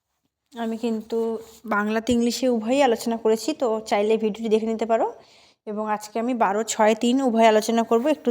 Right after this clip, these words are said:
দেখে নাও। লাস্ট মিনিট সাজেশন অতি গুরুত্বপূর্ণ হতে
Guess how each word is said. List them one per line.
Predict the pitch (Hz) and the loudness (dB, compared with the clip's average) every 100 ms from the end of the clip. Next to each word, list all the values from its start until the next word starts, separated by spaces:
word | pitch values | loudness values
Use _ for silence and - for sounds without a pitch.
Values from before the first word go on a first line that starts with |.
| 202 | 0
দেখে | 185 175 | -2 -6
নাও। | 175 196 _ 214 | -8 -12 _ 0
লাস্ট | 214 214 220 | 0 0 -2
মিনিট | 220 214 | -2 -2
সাজেশন | 185 180 - 180 180 _ _ _ - | -4 -4 -6 -8 -10 _ _ _ -4
অতি | 240 254 233 | -4 -2 0
গুরুত্বপূর্ণ | 233 240 247 240 233 | 0 0 -2 0 0
হতে | 214 | -2